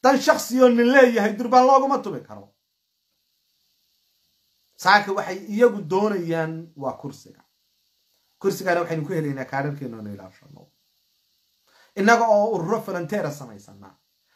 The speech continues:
Innaga oo wacyigelinta is wada dhex raadina. Kursiga markaynu markeenna fuulnana, ummadda inaynu wax la qaybsanno, oo halkii ciddii wax inoo ogol, iyo ciddii deegaankeenna saxeexaysa,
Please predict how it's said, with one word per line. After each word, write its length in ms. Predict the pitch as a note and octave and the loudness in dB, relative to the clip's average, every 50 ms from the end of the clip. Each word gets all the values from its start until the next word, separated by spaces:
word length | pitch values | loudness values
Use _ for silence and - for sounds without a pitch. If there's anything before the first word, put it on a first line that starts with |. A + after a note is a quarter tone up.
| _ - | _ -2
Innaga 260 | G#3 G#3+ B3 B3+ B3 A#3 | 0 2 4 4 4 4
oo 140 | A3+ A#3 A3 | 4 4 2
wacyigelinta 520 | F#3 F3 G3 G3+ G3 G#3 A#3 B3 G#3+ G#3 G3 | 0 -4 -6 -6 -4 -2 -2 -2 -2 -4 -6
is 120 | E3+ - | -6 -6
wada 160 | G3 F#3+ F#3+ F3+ | -8 -10 -8 -8
dhex 140 | E3+ D3 D3+ | -10 -10 -8
raadina. 460 | D3 C#3 A#2+ A2 G#2+ G#2+ G#2 G#2 G#2 G#2 _ _ _ _ _ _ _ _ _ _ _ _ _ _ _ _ _ _ _ - - | -8 -8 -8 -10 -12 -16 -16 -16 -18 -20 _ _ _ _ _ _ _ _ _ _ _ _ _ _ _ _ _ _ _ -8 -4
Kursiga 380 | A3+ A3 G3+ G#3+ G3+ F#3+ G3 | -4 -4 -4 -2 0 0 0
markaynu 400 | G3 G3 F#3 - E3+ E3+ E3+ E3+ | 0 -2 -6 -8 -10 -10 -8 -6
markeenna 420 | F#3 G#3+ G3+ - - F3 D#3+ D#3 D#3 | -4 -6 -6 -6 -8 -8 -6 -6 -8
fuulnana, 480 | D3 - D#3+ D#3 D#3 D3+ D3 C#3+ D3 C#3+ C#3+ - _ _ _ - | -8 -8 -10 -8 -8 -8 -8 -8 -8 -10 -10 -14 _ _ _ -10
ummadda 280 | D#3+ F3 F#3 D#3+ E3+ | -8 -6 -2 0 0
inaynu 220 | E3 D#3+ D#3 D3+ C#3+ | 0 0 -2 -6 -8
wax 100 | C#3 C#3 | -8 -8
la 100 | D#3+ E3+ | -8 -8
qaybsanno, 500 | E3 D3 C3+ B2+ - - C3+ B2+ B2+ B2+ B2+ _ _ _ _ _ - | -8 -10 -12 -12 -12 -14 -14 -14 -14 -14 -16 _ _ _ _ _ -6
oo 100 | - D#3+ | -2 2
halkii 320 | E3 G3 G#3+ D#3+ - - D3 | 2 2 2 0 -4 -12 -12
ciddii 220 | E3 G#3 G3+ G#3 F#3 | -10 -10 -8 -6 -6
wax 160 | E3 D#3+ D#3 | -6 -6 -6
inoo 240 | D#3 D#3 D#3+ E3 D3+ B2+ | -6 -4 -2 -2 -2 -4
ogol, 220 | - B2 B2 B2 B2 - _ _ _ _ _ | -6 -8 -12 -12 -12 -16 _ _ _ _ _
iyo 180 | - G3 G#3 G#3 | -8 -4 -4 -2
ciddii 220 | G#3+ G#3 G3+ G3 E3+ E3 | -4 -4 -6 -6 -6 -6
deegaankeenna 500 | F#3 F#3 G#3 F#3+ D3+ C#3+ F3+ E3+ D#3+ D3 | -4 -4 -4 -6 -6 -6 -8 -6 -6 -8
saxeexaysa, 680 | C#3+ - - F#3 E3 - C#3 B2+ A2 - - B2 - | -8 -8 -10 -10 -10 -8 -10 -12 -12 -14 -16 -18 -20